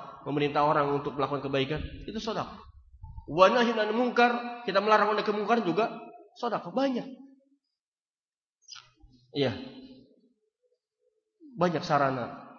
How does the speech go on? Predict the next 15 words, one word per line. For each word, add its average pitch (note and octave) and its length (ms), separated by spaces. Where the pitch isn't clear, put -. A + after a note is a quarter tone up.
banyak D3 260
hal C#3 140
yang B2 160
dengannya B2 640
orang-orang C3+ 640
yang A2+ 80
fakir C#3 320
bisa C3+ 320
bersedekah. - 560
Ini, C3+ 160
ikhwan B2+ 180
fillah, A#2 300
rahimani A2+ 360
wa G#2+ 60
rahimakumullah, G#2+ 720